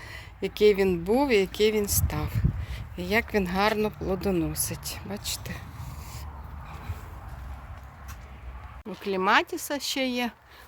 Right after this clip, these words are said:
вон квіточки. Бачите, все любить дощ. Водичку любить, так?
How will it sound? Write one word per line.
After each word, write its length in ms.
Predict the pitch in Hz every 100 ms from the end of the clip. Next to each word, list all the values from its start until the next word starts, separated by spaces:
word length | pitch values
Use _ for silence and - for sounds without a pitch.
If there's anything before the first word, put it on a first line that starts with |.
| -
вон 140 | 226 220
квіточки. 840 | 226 226 - 220 - - 214 214 - -
Бачите, 420 | 226 240 - - 196
все 280 | - 285
любить 440 | 320 262 233 240 -
дощ. 540 | 165 151 - - - - - - - - - -
Водичку 680 | 190 196 185 - - - 175
любить, 380 | 170 175 175 -
так? 320 | - 294 -